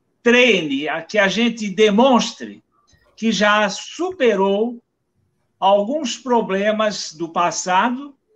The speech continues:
em função do novo aprendizado que nós acabamos de receber. E mostra que todo espírito em evolução, ele está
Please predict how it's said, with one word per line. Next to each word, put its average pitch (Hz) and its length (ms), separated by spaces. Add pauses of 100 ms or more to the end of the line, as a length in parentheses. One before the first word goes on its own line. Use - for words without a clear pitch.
em 220 140
função 247 600
do 240 140
novo 285 440
aprendizado 202 920
que 202 140
nós 196 220
acabamos 202 680
de 151 100
receber. 131 600 (1400)
E 226 680 (280)
mostra 294 520
que 294 100
todo 359 400
espírito 214 1000
em 175 240
evolução, 170 920 (680)
ele 220 300
está 226 840